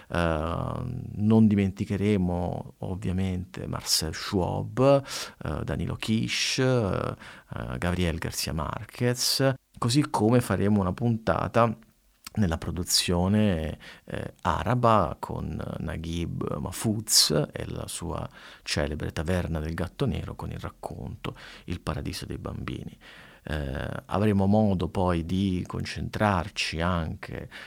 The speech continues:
eh, su scritture più remote nel tempo, come per esempio il Satiricon di Petronio Arbitro,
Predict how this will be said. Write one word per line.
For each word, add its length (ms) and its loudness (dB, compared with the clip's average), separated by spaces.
eh, 260 -6
su 1080 -4
scritture 640 -2
più 480 -4
remote 480 -2
nel 240 -8
tempo, 380 0
come 320 -8
per 80 -4
esempio 400 -4
il 240 -6
Satiricon 800 -4
di 160 -8
Petronio 500 -2
Arbitro, 680 -2